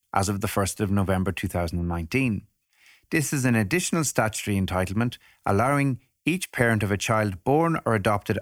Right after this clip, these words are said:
after the first of November to two weeks unpaid leave. It may be taken within the first fifty-two weeks of the child's birth or adoption, and if not taken in that period, it will be lost.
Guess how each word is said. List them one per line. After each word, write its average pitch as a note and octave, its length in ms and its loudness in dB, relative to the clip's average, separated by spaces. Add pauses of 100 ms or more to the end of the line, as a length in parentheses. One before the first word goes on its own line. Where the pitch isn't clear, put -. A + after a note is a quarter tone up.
after C3+ 300 0
the G2+ 100 -2
first F#2+ 320 0
of F#2+ 80 -4
November G2 560 0 (240)
to - 180 -16
two D#3+ 280 0
weeks A2+ 400 0
unpaid F2+ 420 0
leave. A2+ 460 -4 (580)
It C#3 100 -2
may B2+ 140 4
be A2 140 0
taken C#3+ 440 0
within A2+ 260 2
the G#2+ 60 0
first B2 300 -2
fifty-two G#2+ 500 -2
weeks G2+ 280 -2
of F2 100 -6
the F#2+ 80 -4
child's F#2 320 0
birth G#2+ 400 0
or F#2 80 -4
adoption, B2+ 540 0 (280)
and G#2+ 120 4
if G2 120 0
not D#3 240 0
taken G2 300 0
in F#2 120 0
that F#2 200 -2
period, E2+ 300 -4 (100)
it F2 80 -6
will F2 80 -2
be E2+ 100 -4
lost. G#2 460 -2